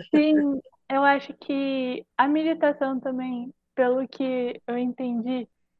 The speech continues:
que eu estou aprendendo, ela liga muita gente a um propósito, né? Da gente conseguir encontrar o nosso eu e realmente cumprir com o que a gente quer cumprir.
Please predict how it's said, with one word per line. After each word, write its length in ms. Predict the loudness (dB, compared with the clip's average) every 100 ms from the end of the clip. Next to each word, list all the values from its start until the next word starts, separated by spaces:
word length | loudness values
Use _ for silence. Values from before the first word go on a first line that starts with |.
| _ _ _ _
que 80 | 2
eu 120 | 2
estou 600 | 4 4 6 6 4 2
aprendendo, 760 | 0 -2 -4 -2 -2 -4 -6 4
ela 260 | 6 6
liga 300 | 4 2 2
muita 300 | 2 0 0
gente 280 | 0 0 -2
a 60 | -2
um 120 | 0
propósito, 760 | 0 0 2 4 4 0 -6
né? 260 | -4 -4 -8 -4
Da 180 | -2
gente 480 | 0 -2 -6 -6 -10 -6
conseguir 500 | -10 -6 -6 -4 -6
encontrar 640 | -6 -4 -6 -4 2 4 4
o 60 |
nosso 480 | 0 -4 -4 -2 4
eu 360 | 6 6 2 -4 _ _ _ _ -4
e 100 | 0
realmente 540 | 2 2 4 2 0
cumprir 460 | -2 -2 -2 -2 -2
com 160 | 0 -2
o 40 |
que 100 | 2
a 100 | 2
gente 280 | 2 -2 -4
quer 220 | -4 -4
cumprir. 500 | -2 -4 -2 -4 -4